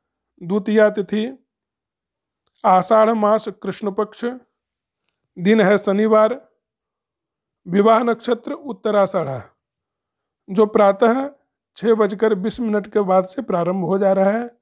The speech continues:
दिन रात विवाह का नक्षत्र है। तुला, मिथुन और कुंभ राशि वालों के लिए ये मुहूर्त शुभ नहीं है।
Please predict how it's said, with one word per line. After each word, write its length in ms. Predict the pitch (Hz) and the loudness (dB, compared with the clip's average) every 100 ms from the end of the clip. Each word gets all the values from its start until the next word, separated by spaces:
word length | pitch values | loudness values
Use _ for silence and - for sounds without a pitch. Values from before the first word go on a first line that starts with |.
| _ _ _ _ _ - | _ _ _ _ _ -16
दिन 260 | 165 202 214 | -2 2 4
रात 300 | 185 196 202 | 4 2 0
विवाह 360 | 190 190 180 | -2 0 -2
का 240 | 180 202 208 226 _ _ 196 | -2 -4 -4 -6 _ _ -12
नक्षत्र 480 | 175 - 190 214 | -10 -10 -6 -2
है। 180 | 190 220 240 _ _ _ _ _ _ _ _ _ _ _ _ - | -2 -2 -8 _ _ _ _ _ _ _ _ _ _ _ _ 0
तुला, 360 | 202 214 233 | 4 4 4
मिथुन 420 | 247 226 - 220 254 | 2 -4 -4 -6 -8
और 560 | 302 _ _ 196 196 | -10 _ _ -2 -2
कुंभ 280 | 196 247 247 | -4 -4 0
राशि 320 | 220 196 190 | 2 2 0
वालों 340 | 208 185 180 185 | -2 0 0 -2
के 140 | 185 | -4
लिए 200 | 190 202 | -6 -4
ये 160 | 196 190 | -4 -4
मुहूर्त 420 | 185 170 220 233 | -4 -4 -6 -8
शुभ 220 | 214 175 175 | -10 -6 -6
नहीं 220 | 156 170 | -4 -4
है। 180 | 120 | -6